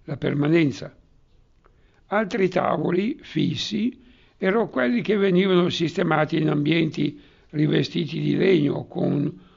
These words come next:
come le stufe nordiche, lo qua-, locali con quasi tutti gli arredi fissi e riscaldati da una stufa,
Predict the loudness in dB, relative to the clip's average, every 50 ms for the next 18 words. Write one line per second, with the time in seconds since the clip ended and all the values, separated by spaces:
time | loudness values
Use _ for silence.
0 | _ _ _ -6 -2 0 0 2 2 2 2 0 0 -2 -2 -6 -10 -20 _ _
1 | _ _ _ _ _ -20 -20 -20 _ -2 0 2 2 2 0 0 -2 -2 -2 -2
2 | -2 -2 -4 -2 0 2 2 2 2 0 -2 -6 -8 -8 -12 -14 -14 -14 _ _
3 | _ _ _ _ _ _ _ _ _ _ -2 -2 -2 2 2 0 0 0 0 0
4 | 0 0 2 0 0 0 2 2 2 0 0 -2 -2 -4 -4 -2 -2 0 0 2
5 | 2 0 0 -2 -2 -2 -2 -2 -4 -4 -6 -6 -6 -6 -4 -2 -2 0 2 2
6 | 2 4 2 2 2 2 -2 -4 -4 -2 -2 0 0 0 -2 -4 -2 -2 0 0
7 | -2 -4 -4 -4 -4 -4 -2 -2 -2 0 -2 -2 -2 -4 -6 -6 -10 -18 -20 -20
8 | _ -4 2 2 4 4 4 4 2 0 -2 -2 -6 -6 -6 -6 -8 -10 -10 -10